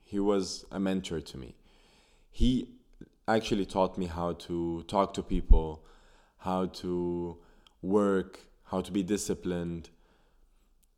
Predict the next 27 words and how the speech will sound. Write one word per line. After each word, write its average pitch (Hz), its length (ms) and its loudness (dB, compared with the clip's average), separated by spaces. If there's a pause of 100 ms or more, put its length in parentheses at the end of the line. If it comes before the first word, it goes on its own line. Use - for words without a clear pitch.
(120)
Taught 147 220 2
me 170 80 0
so 170 140 -2
many 180 180 2
things, 147 560 -4 (460)
really, 113 560 2
even 127 360 0
how 104 180 -4
to 104 120 -8
smile 98 720 -2
at - 220 -12
people. 87 300 -8
Like, 104 380 -2 (840)
so 143 260 4
many 147 240 2
details 104 680 2
about 90 360 -2
life 95 480 0
that 92 160 -2
I 92 80 0
didn't 107 240 0
know 104 160 0
before, 104 600 0 (720)
I 95 100 -2
learned 107 320 -2
through 101 200 -4
him. 101 320 -4